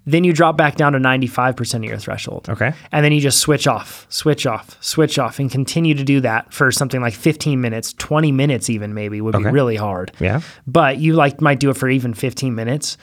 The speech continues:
Speaker 1: You might do it for shorter, like five minutes as well. But those, that type of work is really good for mountain biking, beca-, especially for a cross-country marathon, because
Speaker 2: Mm-hmm.
Speaker 1: you're dealing with,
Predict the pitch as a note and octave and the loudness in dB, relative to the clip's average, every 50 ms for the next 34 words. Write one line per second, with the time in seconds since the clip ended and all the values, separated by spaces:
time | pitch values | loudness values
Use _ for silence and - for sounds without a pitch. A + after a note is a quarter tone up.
0 | - - _ _ - D3+ D#3+ E3 G3+ G3+ F#3 - F3+ D#3+ - F#3+ F#3 C#3 G#2+ G#2+ | -20 -20 _ _ 0 2 2 4 2 2 2 2 -2 0 2 2 2 2 0 -2
1 | A#2+ - - - D3+ D3 C3+ A2+ G#2 G#2 G2+ - - - - B2 B2 B2+ A#2+ G#2 | -6 -8 -4 -2 0 0 0 -2 -6 -10 -12 -12 -12 -10 -10 -6 -4 -4 -4 -4
2 | G#2 - - - - - - - _ _ - C3+ D3+ C#3+ C3 C3 - C3 C#3 B2+ | -6 -10 -18 -20 -20 -20 -20 -20 _ _ -2 0 2 2 2 0 -2 -4 -2 0
3 | C#3 D3 D#3 E3+ F#3 F#3 F#3 - - E3+ D3+ D#3+ D#3+ - E3+ E3+ E3+ D#3+ C#3 C3 | 2 4 4 4 4 2 0 -2 -2 0 0 0 0 0 -2 0 0 0 0 2
4 | C3+ C#3+ D3 - C3+ A#2+ A#2+ B2+ B2 B2 A#2+ A#2 A#2 C3 D3+ D#3 - - C#3 C3 | 2 0 0 0 -4 -4 -2 -2 -2 0 0 0 0 0 0 -2 -2 -2 0 2
5 | B2+ B2+ B2 A#2 A#2+ A#2+ A#2+ C3 C#3 C#3 B2+ C3 C3 C3+ - E3 F3 F#3 F3 C#3+ | 2 2 2 2 2 0 0 0 0 0 2 2 2 0 0 -2 -2 -2 -2 -2
6 | C3 A#2+ - - C3 - C#3+ C3 - - C#3 B2+ - - C3+ B2+ B2 - - C3 | -4 -6 -6 -8 -8 -6 -4 -4 -2 0 0 -2 0 -2 -2 -4 -4 -2 -2 -2
7 | A#2+ - - C3 B2 - C#3+ B2+ - - A#2+ A#2+ A#2+ B2 B2+ - D#3 E3 F3 E3 | 0 0 0 -2 0 0 -2 -4 -2 -2 -2 -2 -2 -2 -2 -2 -2 -2 -2 -4
8 | C3+ B2+ D3 C#3 C3+ C#3 C#3+ D3 C#3 D3 C#3+ C#3 C#3 C#3 C3+ C3 B2+ B2 A#2+ - | -4 -4 -2 -2 0 2 2 2 2 2 2 4 2 2 2 2 2 0 0 -6